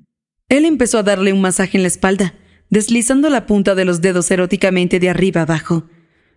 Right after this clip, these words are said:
Podía sentir su aliento en la espalda, podía oler su loción de afeitado y la menta de la pasta de dientes. La proximidad de Greg hacía que ardiera de deseo.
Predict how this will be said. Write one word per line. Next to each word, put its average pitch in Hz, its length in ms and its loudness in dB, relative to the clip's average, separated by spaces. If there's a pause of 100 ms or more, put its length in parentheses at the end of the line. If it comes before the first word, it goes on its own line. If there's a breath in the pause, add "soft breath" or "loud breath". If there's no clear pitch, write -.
(140 soft breath)
Podía 226 320 0
sentir 208 360 0
su 214 140 -2
aliento 190 380 0
en 180 80 0
la 175 60 0
espalda, 185 480 -2 (320 loud breath)
podía 311 340 2
oler 208 320 2
su 220 140 0
loción 196 380 0
de 185 80 2
afeitado 175 540 -2 (380 soft breath)
y - 100 2
la 220 120 2
menta 190 480 0
de 202 160 0
la 190 200 -2
pasta 190 320 0
de 170 120 0
dientes. 175 520 -2 (1000 loud breath)
La 247 160 2
proximidad 269 580 0
de 311 120 0
Greg 180 460 -4
hacía 196 380 0
que 202 180 0
ardiera 185 520 0
de 175 100 0
deseo. 165 460 -2